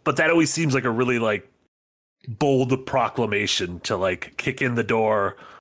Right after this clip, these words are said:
without really any, um, uh, like, bona fide. I guess your bona fides are, like, "I worked on all these fucking games,"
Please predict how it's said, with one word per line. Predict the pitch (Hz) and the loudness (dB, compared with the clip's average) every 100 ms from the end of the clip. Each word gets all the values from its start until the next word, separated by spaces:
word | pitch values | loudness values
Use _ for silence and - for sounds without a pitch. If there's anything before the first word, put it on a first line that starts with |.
| _ | _
without | 110 110 107 113 | -2 0 0 0
really | 110 110 101 | 0 0 2
any, | 101 98 98 95 | 0 -2 -2 -4
um, | 90 95 90 85 87 82 - - - _ - | -4 -2 0 -2 -8 -12 -16 -18 -20 _ -2
uh, | 98 90 85 85 82 - 113 | 0 2 0 -2 -6 -8 -6
like, | 95 - - _ - | -6 -6 -12 _ -14
bona | 107 104 113 | -4 0 0
fide. | - 123 120 | 0 0 2
I | 156 | 2
guess | 202 - | 0 0
your | |
bona | 123 147 131 | 0 0 2
fides | 139 113 110 | 2 2 0
are, | 117 104 | 0 0
like, | 104 104 | 0 0
"I | 107 | 0
worked | 101 107 | 0 -2
on | 104 | -2
all | 101 | -2
these | - | -2
fucking | 104 98 | -4 -6
games," | 98 107 127 | -6 -6 -6